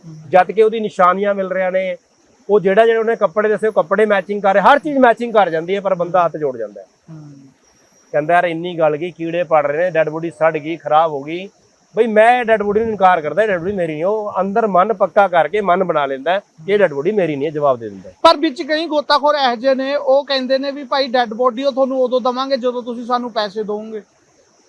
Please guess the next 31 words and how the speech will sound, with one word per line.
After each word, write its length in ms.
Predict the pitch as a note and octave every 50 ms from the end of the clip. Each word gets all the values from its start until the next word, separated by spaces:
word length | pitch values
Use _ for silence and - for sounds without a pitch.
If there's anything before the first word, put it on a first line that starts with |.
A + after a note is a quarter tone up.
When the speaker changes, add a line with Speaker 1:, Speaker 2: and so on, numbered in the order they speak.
| _ _ _
Speaker 1:
ਇਸ 240 | A#3 A#3+ B3 - -
ਚੀਜ਼ 220 | - C4 B3+ A#3
ਨੂੰ 100 | A3+ B3
ਕਿਵੇਂ 200 | A3 A#3 A3 A3+
ਦੇਖਦੇ 200 | G#3+ G#3 G3 F#3+
ਹੋ? 140 | F#3+ F3+ - - _ D3+
Speaker 2:
ਦੇਖੋ, 580 | D#3+ F3+ _ - G3+ G#3+ A3 A3+ A3+ A#3 B3 _ _
ਮੈਂ 520 | E3 E3 E3 F3 F3+ F#3+ G3 G3+ G#3 G#3 G#3+ G#3 G3
ਇਹੋ 160 | F3+ F3 F3+ F#3
ਜਿਹੇ 120 | F#3+ G3
ਕਿਸੇ 280 | F3 G3+ F3+ - G#3+ G#3+
ਗੋਤਾਖੋਰ 460 | F#3+ F#3 - G3+ F#3+ E3+ F3+ F3+ E3+
ਦੇ 100 | F#3 F#3
ਸੰਪਰਕ 460 | E3 F3+ E3+ D#3 D#3+ E3 E3 D#3+ E3+
ਦੇ 100 | E3 E3
ਅੰਦਰ 240 | E3 E3 D#3+ D#3+ D3+
ਨਹੀਂ 240 | D#3 D3+ D3 D3+ D#3+
ਆ, 80 | E3+
ਨਾ 120 | F3 F3 E3
ਮੈਂ 140 | E3+ E3+
ਇਹੋ 80 | E3 D#3+
ਜਿਹੇ 100 | D#3+ E3+
ਕਿਸੇ 200 | D#3 D#3+ D3 E3+
ਗੋਤਾਖੋਰ 480 | D#3 D#3 C3+ - D#3+ D3+ C3+ C#3+ C#3+ C#3+
ਨੂੰ 100 | D#3 D#3
ਜਾਣਦਾ 440 | D3 B2+ A#2 A2+ G#2 A2 G#2 G2+ _ _ _ _ _ _ _ _ _ _ _ _ _ _ _ _ _
ਕਿ 80 | D3+
ਜਿਹੜਾ 220 | D3+ E3+ E3+ F3 E3+
ਇਹ 180 | F3+ G3+ G3+
ਕਹਿ 180 | F3 F#3+ E3+ D#3+
ਦੇ। 300 | D3+ E3 F3 F#3 F#3